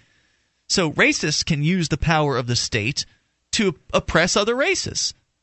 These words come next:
And I don't like the idea of, of race. I think it's, I think we're all human beings. But they see it that way, right? So a racist is gonna see other races as existing, and they're gonna do what they can to, to hurt them. They're not gonna come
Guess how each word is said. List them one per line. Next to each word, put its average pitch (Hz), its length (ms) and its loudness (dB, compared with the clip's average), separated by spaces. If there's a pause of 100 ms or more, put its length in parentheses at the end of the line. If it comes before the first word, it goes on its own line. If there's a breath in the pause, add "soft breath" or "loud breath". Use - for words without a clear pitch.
(100)
And 185 120 -2
I 226 80 4
don't 233 100 2
like 175 160 -2
the 143 120 0
idea 123 340 0
of, 113 100 -4
of 117 200 -2
race. 131 260 0
I 120 60 0
think 113 140 -2
it's, - 220 -4
I - 80 -4
think 127 200 0
we're 117 100 2
all 113 80 2
human 117 300 0
beings. 135 420 -2 (180 loud breath)
But 165 180 2
they 208 220 4
see 160 220 0
it 123 100 -4
that 120 220 0
way, 127 320 -2 (120)
right? 156 280 -2 (140 loud breath)
So 160 160 2
a 139 60 2
racist 160 480 0
is 131 120 -2
gonna 120 160 0
see 123 200 0
other 113 240 0
races 117 520 -2
as 117 180 0
existing, 123 500 0
and 151 80 0
they're 135 120 2
gonna 123 160 0
do 135 160 2
what 120 100 -2
they 113 120 -2
can 117 280 0
to, 113 220 0 (300 loud breath)
to 127 180 2
hurt 165 260 0
them. 117 220 -2 (300 loud breath)
They're 247 100 2
not 247 120 2
gonna 190 140 0
come 180 320 0